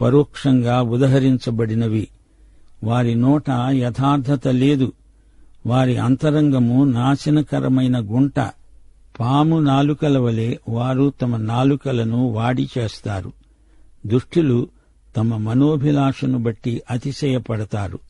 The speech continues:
లోభులు యెహోవాను తిరస్కరిస్తారు. భక్తిహీనుల హృదయములో అతిక్రమము దేవోక్తి వలన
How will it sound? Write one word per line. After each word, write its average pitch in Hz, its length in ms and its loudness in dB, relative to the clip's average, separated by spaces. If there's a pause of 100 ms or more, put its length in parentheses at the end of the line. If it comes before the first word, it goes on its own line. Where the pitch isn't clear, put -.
(640)
లోభులు 127 640 2 (440)
యెహోవాను 127 720 2
తిరస్కరిస్తారు. 120 1120 -4 (600)
భక్తిహీనుల 147 840 2
హృదయములో 127 880 0
అతిక్రమము 127 880 -2 (440)
దేవోక్తి 143 640 0
వలన 117 480 0